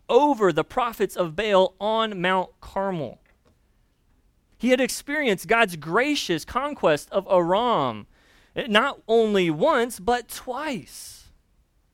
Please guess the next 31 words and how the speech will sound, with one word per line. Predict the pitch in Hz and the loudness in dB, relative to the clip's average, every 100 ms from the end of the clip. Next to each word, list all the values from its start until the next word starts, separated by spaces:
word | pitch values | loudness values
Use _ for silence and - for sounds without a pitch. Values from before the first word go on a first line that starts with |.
| _ _ _ _ _ _ _ _ _ _ | _ _ _ _ _ _ _ _ _ _
And | 165 196 | -4 0
he | 214 | 2
would | 202 202 | 4 4
have | 185 170 - 170 | 2 0 -4 -12
experienced | - - 220 202 165 190 - - - _ _ | -12 -6 -2 0 -2 -4 -10 -18 -20 _ _
the | 175 | -2
unstoppable | 185 175 - 214 220 240 208 196 | -2 -2 -4 -2 0 0 2 2
power | - 208 214 160 | 2 2 6 4
of | 151 | 4
God's | 175 180 156 | 0 0 -2
word | 185 185 - | 0 0 -2
come | - 214 226 | -6 -6 -4
to | 185 | -6
pass, | - 226 240 135 - - - _ _ _ | -6 -6 -4 -4 -8 -20 -20 _ _ _
even | 202 220 208 | -6 -2 -2
in | 196 | 0
his | 190 - | -2 0
father's | 185 185 180 175 - | 2 2 2 -2 -6
own | 175 226 214 | -4 -4 -4
life, | 123 110 110 | -2 -4 -4
as | 143 139 135 - _ _ _ _ _ | -2 -2 -2 -8 _ _ _ _ _
Ahab | 165 180 139 117 107 127 | -2 2 2 2 -2 -6
had | 127 120 | -6 -6
failed | - - 165 156 131 117 | -10 -2 0 2 0 -4
to | 135 | -6
listen | 143 165 139 | -4 -4 -8
to | - | -10
Micaiah's | 135 131 156 156 135 | -10 -8 -4 -2 -4
warning | 127 131 160 135 120 120 | -6 -6 -6 -6 -8 -10
and | 127 131 127 127 - 123 | -8 -8 -8 -10 -12 -8
died. | 135 147 98 85 | -4 -4 -6 -10